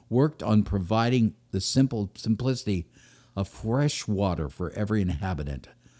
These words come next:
a little bit of food every day for every person, and simple shelter? Oh, what change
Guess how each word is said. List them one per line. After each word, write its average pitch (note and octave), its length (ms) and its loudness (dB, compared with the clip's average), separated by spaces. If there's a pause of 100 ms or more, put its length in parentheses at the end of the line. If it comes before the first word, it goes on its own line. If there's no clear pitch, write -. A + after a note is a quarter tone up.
(160)
a G2+ 100 -2
little A#2+ 300 6
bit D3+ 180 2
of E3 100 0
food A2 340 2
every E2 200 0
day E2+ 220 0
for F2 200 -8
every G2+ 300 -4
person, D2+ 520 -6 (560)
and F#2 180 -4
simple B2 520 -2
shelter? - 720 -4 (2500)
Oh, - 140 -8 (520)
what C#3 480 -10
change F3+ 800 0